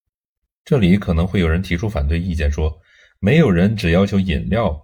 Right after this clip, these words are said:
而不要求好的饮料，只要求食物而不要求好的食物，因为所有的人都是想要好东西的。因此，既然渴是欲望，他所要求的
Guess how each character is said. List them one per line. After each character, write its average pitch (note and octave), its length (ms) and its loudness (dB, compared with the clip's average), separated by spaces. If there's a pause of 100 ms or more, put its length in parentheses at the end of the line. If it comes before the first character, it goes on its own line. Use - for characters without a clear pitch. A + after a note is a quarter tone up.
而 E2+ 120 -4
不 F#2 100 -2
要 G2+ 180 2
求 G#2 220 -4
好 - 320 -10
的 B2 100 -6
饮 G#2+ 220 -2
料， F#2 180 -10 (320)
只 E2+ 180 -2
要 A#2 140 2
求 A#2 140 -2
食 D#2+ 320 -4
物 B2+ 320 -6 (120)
而 F2+ 140 -2
不 G2+ 100 -2
要 G#2+ 140 0
求 G2+ 200 -2
好 - 280 -10
的 B2 140 -4
食 - 180 -10
物， F2+ 160 -16 (600)
因 G2 180 2
为 F2+ 160 2 (220)
所 B2 260 0
有 D3 140 6
的 E2 100 0
人 E2 320 0 (120)
都 A#2 180 0
是 - 160 -6
想 - 240 -4
要 D#2+ 100 -2
好 - 300 -10
东 B2 220 -2
西 C#3+ 100 -10
的。 - 220 -14 (800)
因 B2+ 200 0
此， G2 220 0
既 F2+ 160 -4
然 A#2 180 0
渴 - 280 -6
是 - 100 -6
欲 D3 220 2
望， - 260 -8 (300)
他 A#2 120 0
所 A2 140 -2
要 C3+ 240 2
求 D2 240 -4
的 D2+ 260 -4